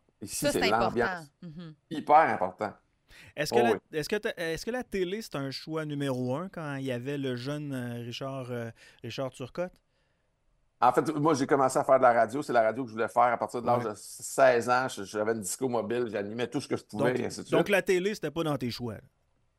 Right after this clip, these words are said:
Speaker 1: Ben, pas les premiers choix, mais ça a été mon, le, le choix logique après, parce que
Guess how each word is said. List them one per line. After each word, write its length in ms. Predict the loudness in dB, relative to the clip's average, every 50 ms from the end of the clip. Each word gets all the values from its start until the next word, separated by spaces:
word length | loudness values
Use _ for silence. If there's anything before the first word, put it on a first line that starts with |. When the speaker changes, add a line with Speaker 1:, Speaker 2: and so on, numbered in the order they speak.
| _ _ _ 4
Speaker 1:
Ben, 120 | 4 4
pas 200 | 6 6 6 6
les 120 | 8 4
premiers 320 | 4 4 2 2 4 2 2
choix, 380 | 0 0 2 2 2 2 0 -8 _ _ _ _ _ _ -8
mais 220 | -2 2 2 2
ça 160 | 2 4 4 4
a 40 |
été 120 | 4 4 4
mon, 280 | 4 6 6 4 4
le, 200 | 0 0 0 0
le 200 | 2 4 4 2 2
choix 420 | 0 -4 0 2 2 2 2 2 0
logique 440 | -2 -2 -2 -2 -2 -4 -4 -2
après, 260 | -4 -4 -2 -4 -6 -4
parce 200 | -4 -6 -4 -2
que 200 | 0 0 0 0